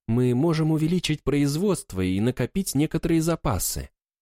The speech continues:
Мы обсудим вопрос об экспорте, когда вернёмся с турнира духовных дуэлей». Бэйбэй сказал: Благодаря уникальным характеристикам пушек божественного арбалета Джуге –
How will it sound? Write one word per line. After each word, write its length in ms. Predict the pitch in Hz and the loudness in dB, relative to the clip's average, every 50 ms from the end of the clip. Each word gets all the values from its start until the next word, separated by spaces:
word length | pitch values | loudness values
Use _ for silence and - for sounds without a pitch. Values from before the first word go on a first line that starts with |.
| _ | _
Мы 200 | - 117 127 127 | -2 0 2 2
обсудим 500 | 120 113 - - - 170 175 147 135 123 | 0 0 -2 -2 -2 -2 0 2 0 2
вопрос 420 | 107 110 107 - 135 139 135 - 120 | 0 0 0 0 0 0 0 0 -2
об 160 | 113 110 170 | 0 0 0
экспорте, 540 | 208 202 - - - 104 95 - - 95 90 | 0 0 -2 -4 -4 -4 -4 -2 -4 -6 -4
когда 300 | - 120 131 147 165 151 | -4 -4 -2 0 0 2
вернёмся 560 | 131 131 123 120 147 170 170 156 - - 127 | 2 0 0 0 0 0 0 -2 -2 -2 -4
с 100 | - - | -4 -2
турнира 420 | - 135 127 135 156 165 165 156 | -2 0 0 2 2 2 2 2
духовных 560 | 143 147 139 - - 156 151 147 147 151 143 | 0 0 -2 0 0 0 2 2 0 0 -2
дуэлей». 560 | 143 151 170 165 151 110 90 78 71 65 - - _ _ _ _ _ _ _ _ _ _ _ _ _ _ _ - | 0 0 0 2 2 0 0 -2 -4 -6 -10 -14 _ _ _ _ _ _ _ _ _ _ _ _ _ _ _ -12
Бэйбэй 440 | - 78 92 110 110 107 113 113 107 | -8 -2 0 0 0 2 0 0 0
сказал: 540 | - - - 131 123 113 92 80 71 73 - _ _ _ _ _ _ _ _ _ _ _ _ | -2 -4 -4 -2 -2 0 -2 -2 -4 -6 -10 _ _ _ _ _ _ _ _ _ _ _ _
Благодаря 640 | - 110 107 123 135 123 123 120 113 123 107 104 117 135 | 0 2 2 2 2 2 0 0 0 0 0 2 2 2
уникальным 560 | 135 135 131 - - 110 - 135 143 143 135 | 2 0 0 0 -2 -2 0 0 0 0 0
характеристикам 960 | - - 135 135 - - - 104 98 117 143 135 - - 127 - 131 127 110 | 0 0 0 0 -2 -2 -2 -2 0 2 0 0 0 -4 -2 0 0 -2 -2
пушек 360 | - 117 139 135 - 143 120 | 0 -2 -2 0 0 -2 0
божественного 720 | 107 113 110 98 113 139 131 - - 127 127 127 123 123 120 | 0 0 0 2 2 0 0 0 -2 -2 -2 0 2 2 0
арбалета 460 | 113 98 104 107 123 147 143 - 120 | 0 0 0 2 2 2 2 2 -2
Джуге – 540 | 117 101 104 113 101 107 147 156 135 113 - | -2 0 0 0 0 2 0 0 0 -2 -4